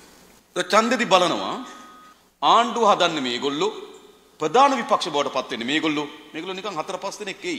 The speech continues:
එන්නත් ඕන. ෂුවර් නෑනේ ලොකු අය. මේගොල්ලොත් කීප දෙනෙක් ඉන්නක හොඳයි කියලා බලනවා.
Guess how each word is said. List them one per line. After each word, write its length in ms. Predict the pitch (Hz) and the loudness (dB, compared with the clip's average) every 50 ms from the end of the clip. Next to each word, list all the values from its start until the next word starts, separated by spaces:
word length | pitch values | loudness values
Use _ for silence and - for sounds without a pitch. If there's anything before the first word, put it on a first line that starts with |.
| 87 - | -8 -8
එන්නත් 400 | 104 110 139 180 247 240 - - | -8 -8 -6 -6 -6 -6 -6 -10
ඕන. 200 | 196 220 269 233 - - - - - - - _ _ _ _ _ - _ | -8 -6 -6 -6 -8 -10 -12 -20 -20 -20 -20 _ _ _ _ _ -20 _
ෂුවර් 320 | - - - 127 165 180 | -18 -10 -4 -4 -4 -2
නෑනේ 320 | 214 233 240 214 190 165 - - - - - | -2 -6 -6 -6 -8 -10 -10 -14 -20 -16 -12
ලොකු 260 | 127 151 156 156 175 | -8 -8 -8 -8 -8
අය. 160 | 147 - 202 - - - - - - - 135 143 _ _ _ - - _ _ _ _ _ | -8 -8 -10 -10 -10 -16 -20 -20 -20 -20 -20 -20 _ _ _ -20 -20 _ _ _ _ _
මේගොල්ලොත් 320 | - 139 160 180 202 196 | -4 -4 -2 -2 -4 -4
කීප 200 | 196 180 175 175 | -6 -8 -8 -6
දෙනෙක් 200 | 175 180 190 - | -6 -6 -6 -6
ඉන්නක 200 | 185 190 214 220 | -8 -8 -6 -6
හොඳයි 340 | 220 160 175 185 202 208 190 | -6 -4 -4 -2 -2 -2 -2
කියලා 200 | - 175 202 196 143 | -4 -6 -6 -6 -6
බලනවා. 240 | 90 78 78 - | -8 -8 -12 -18